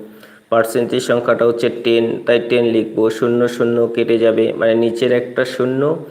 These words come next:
উপরের একটা শূন্য কেটে যাবে, থাকবে তাহলে টেন বছর। অতএব সঠিক উত্তর হবে অপশন ডি। যেহেতু এখানে চারটি অপশন দেওয়া আছে, অপশন এতে বলা আছে চা-, আট বছর, অপশন বিতে বলা আছে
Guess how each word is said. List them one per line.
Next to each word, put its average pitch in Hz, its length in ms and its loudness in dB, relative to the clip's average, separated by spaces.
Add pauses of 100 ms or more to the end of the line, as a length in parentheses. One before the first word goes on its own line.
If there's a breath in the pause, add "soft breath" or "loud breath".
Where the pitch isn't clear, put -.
(300 loud breath)
উপরের 131 480 2
একটা 127 280 -2
শূন্য 123 360 0
কেটে 117 320 0
যাবে, 113 320 4
থাকবে 113 380 -2
তাহলে 113 240 2
টেন 117 480 2
বছর। 110 420 0 (260)
অতএব 117 360 0
সঠিক 117 460 -2
উত্তর 117 300 -2
হবে 110 280 0 (200)
অপশন 117 460 0
ডি। 117 420 -2 (460 loud breath)
যেহেতু 123 840 -2
এখানে 120 460 0
চারটি 123 440 0
অপশন 120 400 -2
দেওয়া 110 260 4
আছে, 110 320 -2 (320)
অপশন 120 360 0 (180)
এতে 123 260 2
বলা 117 340 2
আছে 117 480 0 (640 loud breath)
চা-, 120 260 2 (120)
আট 123 200 2 (120)
বছর, 117 400 -2 (380)
অপশন 120 480 0
বিতে 120 360 0
বলা 117 280 4
আছে 117 360 0